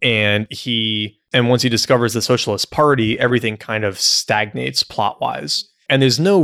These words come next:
real resolution, cliffhanger, rising,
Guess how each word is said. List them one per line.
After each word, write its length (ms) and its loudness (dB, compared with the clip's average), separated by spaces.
real 640 4
resolution, 720 2
cliffhanger, 1120 0
rising, 840 0